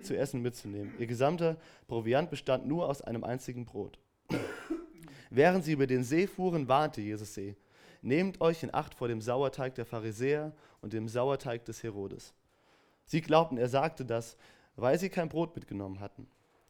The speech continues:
Jesus wusste, was sie dachten. Deshalb sagte er: „Warum macht ihr euch Sorgen darüber, dass ihr nichts zu essen habt? Werdet ihr denn nie lernen oder begreifen? Sind eure Herzen zu verhärtet, um das zu verstehen? Ihr habt doch Augen, könnt ihr nicht sehen?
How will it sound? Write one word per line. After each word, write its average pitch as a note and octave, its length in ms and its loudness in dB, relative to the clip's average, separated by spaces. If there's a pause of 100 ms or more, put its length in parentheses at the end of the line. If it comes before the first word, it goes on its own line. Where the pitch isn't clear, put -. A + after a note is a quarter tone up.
Jesus D3 400 0
wusste, C#3 280 -2
was A#2+ 140 -2
sie A2+ 100 -4
dachten. A#2+ 340 0
Deshalb C#3+ 300 -2
sagte D3+ 320 -2
er: C#3+ 180 -2 (280)
„Warum E3+ 360 4
macht C3+ 200 -2
ihr D#3+ 300 0 (360)
euch - 160 -6
Sorgen D3+ 360 2
darüber, C#3 440 0
dass - 200 -8
ihr A2 60 -4
nichts C3 280 -6
zu - 140 -8
essen A2+ 260 -8
habt? - 280 -18 (760)
Werdet D3 300 2
ihr C#3 100 2
denn B2 200 2
nie E3 160 -4
lernen F3+ 420 -2
oder B2+ 200 -2
begreifen? A#2 720 -4 (520)
Sind D#3 240 -4
eure C3 160 0
Herzen C3+ 440 -4
zu F#3+ 240 -8
verhärtet, C3+ 520 -2
um A#2+ 120 -4
das B2 180 -6
zu - 80 -14
verstehen? C#3 600 -4 (560)
Ihr G3+ 160 0
habt D3 180 -2
doch C3 180 -4
Augen, A#2 420 4 (120)
könnt A2 220 -6
ihr A#2 80 -4
nicht D#3 240 -2
sehen? B2 420 -8